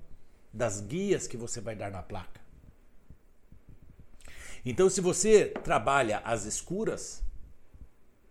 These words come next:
sem montar em, com um arco facial, estará mais ainda às escuras se trabalha com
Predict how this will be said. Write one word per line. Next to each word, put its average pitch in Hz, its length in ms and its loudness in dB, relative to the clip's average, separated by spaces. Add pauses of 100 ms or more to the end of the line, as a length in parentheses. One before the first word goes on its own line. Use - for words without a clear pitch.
(1900)
sem 160 300 0
montar 135 760 -2 (200)
em, 117 320 -2 (100)
com 123 180 -4
um 101 200 -4
arco 131 280 -4
facial, 113 720 -2 (3750)
estará 190 460 6
mais 196 460 4
ainda 202 380 4
às 151 120 2
escuras 208 460 0
se - 140 -2
trabalha 175 480 2
com 165 340 -4